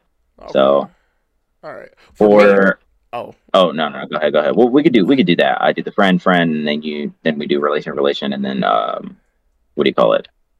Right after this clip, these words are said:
Speaker 1: Uh,
Speaker 2: Networking.
Speaker 1: networking. Yeah, yeah, okay. Uh, 'cause I, I was, I was, I, I should have told you that I was gonna do that. My bad. But, um,
Speaker 2: No, you're good.
Speaker 1: I think most importantly is, uh, establishing boundaries. I feel like that should be in, that,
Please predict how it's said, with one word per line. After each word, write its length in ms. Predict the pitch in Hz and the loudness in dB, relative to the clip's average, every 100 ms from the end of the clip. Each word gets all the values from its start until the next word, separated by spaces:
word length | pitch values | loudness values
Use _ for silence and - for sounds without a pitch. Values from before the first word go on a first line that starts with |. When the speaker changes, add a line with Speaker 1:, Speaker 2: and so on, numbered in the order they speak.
| _ | _
Speaker 1:
Uh, 300 | 123 117 110 | -14 -12 -12
Speaker 2:
Networking. 640 | 110 - - - 139 - 202 | -6 0 0 -2 -6 -8 -12
Speaker 1:
networking. 360 | - - 107 - | -12 -14 -16 -12
Yeah, 160 | 131 | -10
yeah, 120 | 107 120 | -10 -12
okay. 220 | 120 117 - - - - | -14 -16 -16 -18 -12 -6
Uh, 520 | 139 117 113 110 127 - 170 | -2 -2 -4 -8 -12 -14 -8
'cause 120 | 180 | -2
I, 160 | 175 156 | 0 0
I 100 | 151 | -4
was, 120 | 117 | -6
I 140 | 104 | -14
was, 140 | 113 120 | -14 -14
I, 280 | - 147 156 | -10 -10 -10
I 60 | - | -12
should 220 | - 151 | -12 -12
have 80 | 113 | -12
told 220 | 131 113 | -14 -14
you 60 | |
that 80 | 110 | -14
I 40 | 110 | -14
was 100 | 110 | -16
gonna 160 | 110 | -20
do 140 | 110 113 | -18 -14
that. 200 | 113 - | -14 -12
My 140 | 120 | -14
bad. 240 | 110 107 - _ _ _ | -14 -18 -20 _ _ _
But, 160 | - 131 | -12 -6
um, 420 | 131 127 120 110 | -4 -4 -6 -2
Speaker 2:
No, 140 | 110 127 | 2 2
you're 160 | 147 | 2
good. 180 | 117 185 _ _ _ _ _ _ _ _ - _ - | -2 -6 _ _ _ _ _ _ _ _ -20 _ -10
Speaker 1:
I 60 | |
think 180 | 220 165 | -8 -10
most 320 | 156 190 185 | -10 -12 -12
importantly 640 | 123 - 170 190 185 190 180 | -18 -14 -10 -10 -12 -16 -16
is, 300 | 127 123 120 - | -12 -10 -12 -12
uh, 180 | 120 110 | -14 -14
establishing 520 | 110 139 117 - 110 | -12 -12 -12 -16 -20
boundaries. 520 | 107 87 90 - _ _ _ _ _ _ _ - | -18 -18 -20 -20 _ _ _ _ _ _ _ -2
I 80 | |
feel 120 | 202 214 | 0 0
like 120 | 160 | -4
that 140 | 156 | -8
should 220 | - 151 | -10 -14
be 200 | 123 123 | -14 -14
in, 160 | 107 104 - - 143 | -14 -18 -20 -20 _
that, 260 | 165 156 | -8 -8